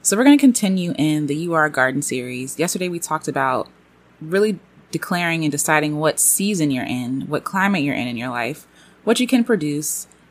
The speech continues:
and understanding that you work with yourself, not against yourself, to yield the best results.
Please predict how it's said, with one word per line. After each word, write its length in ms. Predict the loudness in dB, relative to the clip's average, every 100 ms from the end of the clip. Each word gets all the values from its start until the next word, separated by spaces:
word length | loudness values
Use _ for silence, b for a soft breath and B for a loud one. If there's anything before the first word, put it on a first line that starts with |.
| _
and 360 | -2 0 0 0
understanding 880 | 2 2 0 -4 -4 -2 -4 -4 -2
that 200 | -2 0
you 120 | 0
work 220 | -2 -2
with 160 | -4 -2
yourself, 360 | -2 0 2
not 140 | 2 0
against 300 | 0 -2 -4
yourself, 520 | -4 -4 -6 -8 -10
to 160 | -6 -4
yield 300 | -2 -2 -2
the 40 |
best 220 | -4 -4 -2
results. 500 | -2 -2 -4 -10